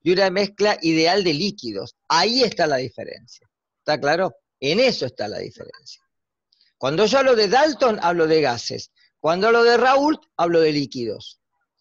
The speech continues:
¿Por qué las puedo combinar? Y las puedo combinar porque estoy pensando que de alguna manera el líquido tiene por su superficie una presión de vapor, como también la tienen los sólidos, ¿sí?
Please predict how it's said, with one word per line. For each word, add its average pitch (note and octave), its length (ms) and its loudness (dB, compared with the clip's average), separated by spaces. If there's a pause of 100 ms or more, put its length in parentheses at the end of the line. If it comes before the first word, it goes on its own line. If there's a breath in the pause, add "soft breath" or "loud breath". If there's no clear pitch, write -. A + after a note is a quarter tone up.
(540 loud breath)
¿Por A3+ 220 2
qué F4 140 2
las A3 220 0
puedo F3 360 2
combinar? D3 600 0
Y G3 100 -4
las F#3+ 180 0
puedo C4+ 220 0
combinar B3 460 0
porque E3+ 180 -2
estoy B3 180 -4
pensando F#3 1000 -2 (300 soft breath)
que F3 180 0
de E3 100 2
alguna A#3 360 2
manera F#3+ 640 2 (520)
el G#3 220 0
líquido G3+ 760 0 (140)
tiene A3+ 360 0
por C#3+ 360 -4
su - 300 -6
superficie B3 760 0
una F#3 200 0
presión C#3+ 360 -4
de B2+ 80 -2
vapor, E2 400 -8 (200)
como D3 220 -4
también D#3+ 260 0
la G#3+ 120 0
tienen C#3+ 260 -4
los A#2+ 140 -6
sólidos, D#2 540 -14
¿sí? G#3 360 -6